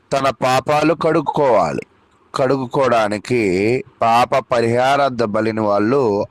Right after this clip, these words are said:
అర్పించినట్లుగా మనం చూస్తూ ఉన్నాం. ఈ పదిహేడవ వచనంలో వారి కొ-, వారి కొరకు పాప పరిహారార్థపు బలి అర్పించడం జరిగింది. అయితే,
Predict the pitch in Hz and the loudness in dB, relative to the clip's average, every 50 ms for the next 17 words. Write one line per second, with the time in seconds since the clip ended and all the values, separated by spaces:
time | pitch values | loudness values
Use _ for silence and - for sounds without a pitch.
0 | - - 104 104 101 _ - 110 110 107 - 113 107 101 90 - 95 92 87 92 | -4 -4 -4 -4 -4 _ -6 -6 -6 -6 -6 -4 -4 -4 -4 -4 -6 -4 -2 0
1 | 101 104 101 92 90 90 98 - _ _ _ _ - - - - - _ _ _ | 0 0 0 0 0 -2 -4 -6 _ _ _ _ -20 -20 -20 -20 -20 _ _ _
2 | - 107 107 104 101 98 92 - - 98 95 - - - 104 98 92 92 92 87 | -6 -4 -2 -2 -2 -4 -4 -4 -2 -2 -2 -2 -4 -4 -2 -2 0 0 -2 -2
3 | 90 90 92 92 - _ _ _ _ _ _ _ _ _ _ _ _ _ _ _ | -2 -4 -4 -4 -4 _ _ _ _ _ _ _ _ _ _ _ _ _ _ _
4 | _ _ _ - - _ _ _ _ _ _ - - 127 131 127 110 - 127 123 | _ _ _ -20 -20 _ _ _ _ _ _ -4 -2 0 0 0 -2 -2 0 0
5 | 131 135 139 139 143 143 135 120 113 110 - - 110 110 107 104 104 110 117 123 | 2 2 2 2 2 2 2 2 0 0 -2 -4 -4 -4 -4 -2 0 0 0 2
6 | 120 104 95 98 107 113 127 - - 120 120 117 117 117 117 110 - - 113 101 | 2 2 2 2 0 0 0 -2 -2 0 0 2 2 2 0 0 -2 -2 -4 -4
7 | - - - 110 117 117 113 117 117 117 - 123 120 113 113 101 _ _ - 127 | -4 -4 -2 -2 0 2 2 2 0 -2 -2 -2 -2 -2 -2 -4 _ _ -6 -6
8 | 127 120 - 113 107 113 110 117 104 - 110 107 107 110 107 104 101 101 95 90 | -4 -4 -2 0 0 0 -2 -4 -4 -4 -2 -2 0 0 0 0 0 0 -2 -2
9 | 98 92 90 98 90 87 92 95 104 120 151 170 202 - _ - - 110 107 - | -4 -4 -4 -6 -4 -2 -2 -2 0 -2 -2 -4 -6 -10 _ -8 -6 -6 -4 -4
10 | - 101 98 95 - 107 104 113 123 123 101 101 95 90 87 85 87 82 80 71 | -4 -6 -4 -4 -4 -4 -2 -2 -2 -2 -2 -2 -2 -2 -4 -4 -6 -6 -8 -12
11 | - - _ _ _ _ _ _ _ _ _ _ _ _ - _ _ _ _ _ | -16 -18 _ _ _ _ _ _ _ _ _ _ _ _ -20 _ _ _ _ _
12 | _ - 98 95 98 95 - - 110 120 - | _ -8 -4 -2 -2 -2 -2 -2 -4 -4 -4